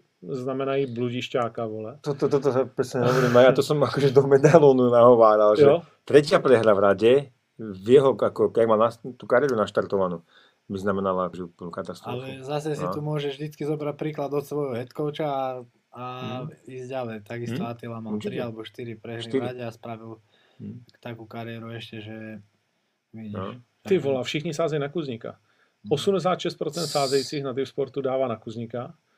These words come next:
Speaker 1: jenom čtrnáct procent věří Kajovi a Kajo má kurz dva nula tři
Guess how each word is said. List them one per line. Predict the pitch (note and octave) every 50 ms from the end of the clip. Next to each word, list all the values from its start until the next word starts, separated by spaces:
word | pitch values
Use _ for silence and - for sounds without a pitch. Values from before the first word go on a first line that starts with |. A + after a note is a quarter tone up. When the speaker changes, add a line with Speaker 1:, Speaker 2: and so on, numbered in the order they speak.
| _ _ _ _ _
Speaker 1:
jenom | C3+ C3 C3 C3+
čtrnáct | - - - C#3 C#3+ C#3+ C3+ -
procent | - C#3 C#3 - C#3+ C#3
věří | B2+ C3 C3+ B2 B2 C#3 C3+ C3 C3 C3 B2+ B2+ B2+ B2+ B2+ B2 B2 B2+ B2+ B2 B2 B2 A#2+ _
Kajovi | - A#2+ A#2 A2+ A#2 A2+ A2+ B2+ D3+ - _ _ _ _ _ _ _ _ _ -
a | A2+
Kajo | - - C3 B2+ C3 C3+
má | C3+ C3 B2+
kurz | B2+ - C3+ A#2+ A2+
dva | G#2 A2+ B2 C3
nula | C#3 C#3+ C#3 B2+
tři | B2+ _ - - B2+ C3+ D#3+ F3+